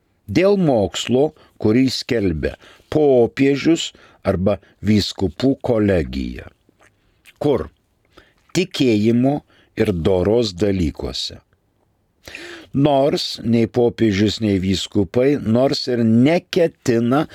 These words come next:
to paskelbti galutiniu aktu. Galutiniu aktu. Dar yra septyni šimtai keturiasdešimt devintasis.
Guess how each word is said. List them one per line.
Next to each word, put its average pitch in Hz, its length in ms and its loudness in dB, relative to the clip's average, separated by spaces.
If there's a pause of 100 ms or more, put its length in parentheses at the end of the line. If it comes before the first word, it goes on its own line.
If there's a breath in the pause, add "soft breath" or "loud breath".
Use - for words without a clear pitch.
(200 loud breath)
to 120 240 2
paskelbti 117 1040 -2 (460 loud breath)
galutiniu 120 1200 0 (400)
aktu. - 680 -4 (1200)
Galutiniu 101 1160 0 (100)
aktu. - 640 -8 (960 loud breath)
Dar 131 300 0
yra 131 280 2
septyni 110 600 -4
šimtai 104 600 -2
keturiasdešimt 110 1500 -2
devintasis. 98 1400 -4